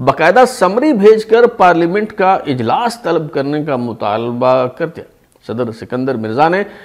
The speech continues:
वज़ीर आज़म हुसैन शहीद सोहरवर्दी पर धोखाधड़ी का इल्ज़ाम आयद करते हुए अल्टीमेटम दे दिया कि दो घंटों में इस्तीफा दे दें, वरना आपको बरतरफ कर दिया जाएगा।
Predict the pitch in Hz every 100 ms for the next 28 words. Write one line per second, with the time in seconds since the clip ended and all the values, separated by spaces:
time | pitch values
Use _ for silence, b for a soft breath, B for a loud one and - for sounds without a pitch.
0 | B 156 170 214 247 214 131 117 - 269
1 | 262 226 226 185 170 147 147 165 202 240
2 | 214 117 135 165 196 170 165 170 147 120
3 | 123 151 156 135 - 113 - 165 117 139
4 | 214 - - 170 285 294 277 269 247 175
5 | 131 - - b b b - 170 101 104
6 | 175 185 160 190 185 185 156 185 - -
7 | 156 175 170 139 113 123 151 - B B
8 | - 143 170 160 - 117 135 160 - -
9 | 131 143 139 120 104 - 220 - 113 107
10 | - - -